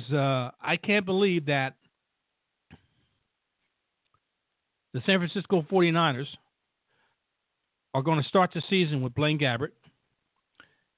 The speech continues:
or a quarterback in Colin Kaepernick who does not want to be there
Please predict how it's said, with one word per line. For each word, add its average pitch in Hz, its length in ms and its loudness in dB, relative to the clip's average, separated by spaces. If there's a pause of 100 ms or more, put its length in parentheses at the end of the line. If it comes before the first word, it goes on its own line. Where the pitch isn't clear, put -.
(300)
or 180 420 4 (1400)
a 127 40 -14
quarterback 151 540 -4
in 131 80 -12
Colin 160 300 -10
Kaepernick 151 500 -6
who 143 80 -12
does 147 280 -6
not 151 260 -8
want 151 220 -8
to 165 120 -6
be 170 220 -4
there 120 300 -10